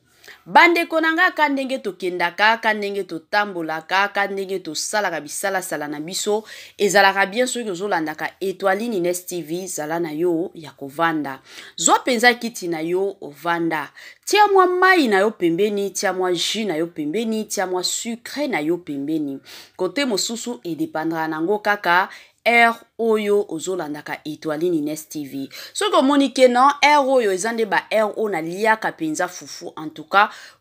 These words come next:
kota na yo liaka. Soki omoni ke eza air na ngai ya petit déjeuner, kota na yo liaka. Soki omoni ke eza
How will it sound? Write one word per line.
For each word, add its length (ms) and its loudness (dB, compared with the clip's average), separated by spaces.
kota 380 4
na 120 4
yo 440 2
liaka. 760 0
Soki 180 -4
omoni 360 -2
ke 220 0
eza 360 0
air 180 0
na 120 0
ngai 140 4
ya 80 2
petit 380 -6
déjeuner, 460 -2
kota 320 -2
na 100 -4
yo 180 -4
liaka. 500 -2
Soki 260 -2
omoni 340 0
ke 200 2
eza 320 2